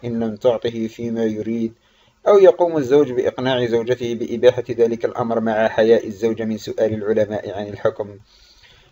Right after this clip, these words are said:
الشرعي الخاص بذلك، حيث بين الرسول صلى الله عليه وسلم أن للزوج أن يأتي زوجته من الأمام ومن الخلف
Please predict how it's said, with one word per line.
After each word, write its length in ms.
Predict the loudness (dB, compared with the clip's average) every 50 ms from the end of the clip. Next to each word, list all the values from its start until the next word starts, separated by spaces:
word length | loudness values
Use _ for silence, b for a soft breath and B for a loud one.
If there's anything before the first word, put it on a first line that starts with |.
| b b
الشرعي 580 | -4 -2 2 6 6 6 6 6 4 2 2 2
الخاص 360 | 0 2 0 -2 -2 -2 -4
بذلك، 640 | -6 -4 0 2 2 4 2 2 -2 -6 -10 -18 -20 B B B B B
حيث 240 | B 0 2 2 2
بين 340 | 0 0 0 0 0 0 0
الرسول 360 | 0 2 2 2 2 2 2
صلى 200 | 2 2 2 4
الله 220 | 6 6 8 8
عليه 140 | 8 8 6
وسلم 420 | 4 4 4 4 4 4 4 2 2
أن 240 | 0 -2 0 2
للزوج 420 | 2 2 2 2 2 2 2 4 2
أن 160 | 2 2 2
يأتي 360 | 0 -2 -2 -4 -8 -10 -4
زوجته 540 | 0 0 0 0 0 0 0 0 0 0 -2
من 160 | -2 -4 -4
الأمام 480 | -4 -4 -4 -4 -4 -2 -2 -2 -2 -2
ومن 220 | -2 -4 -4 -4
الخلف 440 | -4 -6 -4 -2 -2 -2 -2 -4 -10